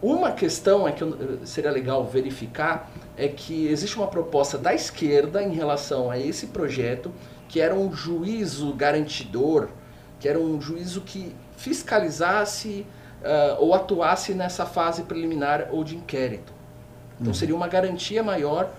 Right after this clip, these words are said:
Speaker 1: durante o inquérito, o que pode ser uma coisa que vai dificultar a produção da prova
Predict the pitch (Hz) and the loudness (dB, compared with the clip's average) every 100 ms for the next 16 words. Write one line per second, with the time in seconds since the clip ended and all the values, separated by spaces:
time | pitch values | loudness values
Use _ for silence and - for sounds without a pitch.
0 | - - 180 180 175 180 196 190 170 135 | -16 -8 -2 0 0 -2 -8 -2 0 0
1 | 120 107 - 226 - - - 139 117 90 | -4 -12 -10 0 2 2 2 2 2 -10
2 | - - - - - - - 101 123 120 | -16 -20 -20 -20 -20 -20 -10 -6 -4 -2
3 | - 123 123 117 95 - - - 123 156 | 2 0 0 -2 -4 -10 -20 -12 -2 0
4 | 151 - - 127 131 139 - 214 - 113 | 0 -6 -10 -10 -2 -2 0 -2 -2 -6
5 | 113 123 104 107 135 330 | -6 -4 -4 -4 -4 -6